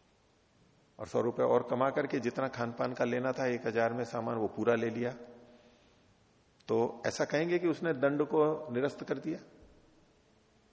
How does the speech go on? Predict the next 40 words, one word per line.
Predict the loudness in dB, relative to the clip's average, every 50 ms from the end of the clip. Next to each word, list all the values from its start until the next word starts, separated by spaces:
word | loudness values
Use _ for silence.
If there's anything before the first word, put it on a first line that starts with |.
| _ _ _ _ _ _ _ _ _ _ _ _ _ _ _ -10
सौ | -4 -2 -2
रुपए | -2 -2 0 2 0 0 0 -2 -10 -16 -18 -18 -16 -8
दंड | -2 0 0 0 0
मिला | 0 0 4 4 4 4
था | 4 4 4
और | 4
उसने | 4 2 0 -2 -2 -2 -4 -4 -4 -4
अतिरिक्त | 2 4 4 4 4 2 2
मेहनत | 4 4 4 4 4 2 4
करके | 2 0 2 2 0 0
सौ | 2 2 2
रुपए | 2 2 0 0 0
कमा | 0 0 2 4 4 4
लिए | 4 4 4
और | 4 2 2
कहे | 2 2 2 2
कि | 2 0
देखो | 0 0 2 2 0
मेरे | 0 0 -2
को | 0 -2
कुछ | -2 -2 -4 -4
प्रभाव | -2 -4 -2 0 0 0 0
नहीं | -2 -4
पड़ा, | -4 0 0 0 0
दंड | 0 -2 0 0 0
भी | 0 0 0
हो | 2 0 0 -2 -8 -12 -12 -12
उन्होंने | -10 -6 -6 -4 -4 -4 -4 -6 -6 -12 -10 -4
किए | -2 0 0
लेकिन | 0 0 -4 -4 -6
फिर | -4 -4 -4
भी | -4 -4 -4
मेरे | -2 -4 -4 -4
खान | -6 -6 -8 -6
पान | -4 -4 -4 -4
में | -4 -6
कोई | -2 -2 -4 -4
दिक्कत | -4 -10 -6 -8 -8 -8 -8
नहीं | -10 -8
आई। | -10 -10